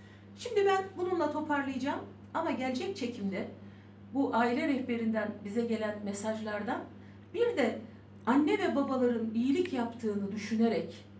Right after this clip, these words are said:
evlatlarının yuvasını yıkarak mutlu olduğu evliliklerden de bahsetmek istiyorum. Ne olur anne babalar,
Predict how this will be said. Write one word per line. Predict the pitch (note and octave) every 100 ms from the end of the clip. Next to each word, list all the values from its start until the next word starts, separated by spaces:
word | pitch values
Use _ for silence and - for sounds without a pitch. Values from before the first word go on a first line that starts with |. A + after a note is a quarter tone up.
| - A3
evlatlarının | B3 B3 B3+ B3 B3+ C4+ F#4
yuvasını | D4 A#3+ A#3+ A#3 A3+ A3+
yıkarak | G#3+ G#3+ C#4+ C4 - - - -
mutlu | A#3 A#3 -
olduğu | B3+ G3+ G3+ C4
evliliklerden | G#3 G3+ G#3 - G#3 F#3 F3+ F#3 F3
de | D#3 D#3 -
bahsetmek | F3+ F3 - D#3 D#3+ -
istiyorum. | - - E3 D#3+ - - - - - -
Ne | F4+ G#4+
olur | C#4+ G3 F#3 -
anne | G#3 G3 F3
babalar, | F3+ D#3+ - - F3 -